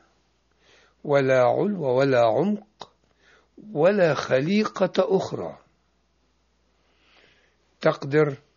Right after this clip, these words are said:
أن تفصلنا عن محبة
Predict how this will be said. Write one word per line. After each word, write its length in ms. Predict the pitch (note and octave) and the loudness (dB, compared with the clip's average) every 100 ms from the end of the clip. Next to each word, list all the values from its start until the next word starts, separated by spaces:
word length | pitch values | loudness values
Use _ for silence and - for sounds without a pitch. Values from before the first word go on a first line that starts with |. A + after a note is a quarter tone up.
| _ _ _ _ _ _ - | _ _ _ _ _ _ -8
أن 140 | C#3+ B2 | -8 -4
تفصلنا 960 | C3+ - - D3+ C3 B2+ C3 C3 B2 - _ _ _ _ _ _ _ | -6 -6 -2 0 2 2 0 0 -2 -8 _ _ _ _ _ _ _
عن 220 | C3+ B2 | -12 -10
محبة 520 | A2+ G#2 - C3 B2 | -8 -6 -2 -4 -4